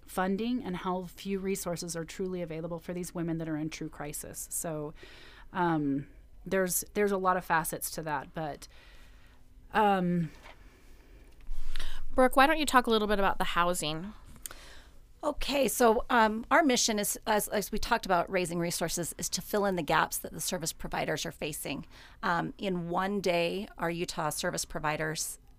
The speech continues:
Speaker 3: <clears throat> served one thousand one hundred and thirteen victims, and that was September of twenty nineteen. Um, six hundred and eighty-four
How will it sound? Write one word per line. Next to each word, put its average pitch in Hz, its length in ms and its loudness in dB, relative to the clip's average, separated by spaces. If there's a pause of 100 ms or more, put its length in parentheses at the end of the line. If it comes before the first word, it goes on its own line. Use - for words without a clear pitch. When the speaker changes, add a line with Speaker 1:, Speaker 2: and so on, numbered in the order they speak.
(140)
Speaker 3:
<clears throat> 262 280 -2
served 185 460 -2 (180)
one 180 320 -2
thousand 165 360 -2
one 160 180 -2
hundred 175 280 -2
and 170 260 -4
thirteen 175 560 -4
victims, 202 640 -6 (440)
and 185 100 -4
that 175 160 -2
was 170 160 -2
September 170 540 -4
of 165 140 -4 (160)
twenty 170 220 -2
nineteen. 175 580 -6 (480)
Um, 180 340 -2 (1300)
six - 400 -2
hundred 240 280 0
and 185 120 -4
eighty-four 190 720 -2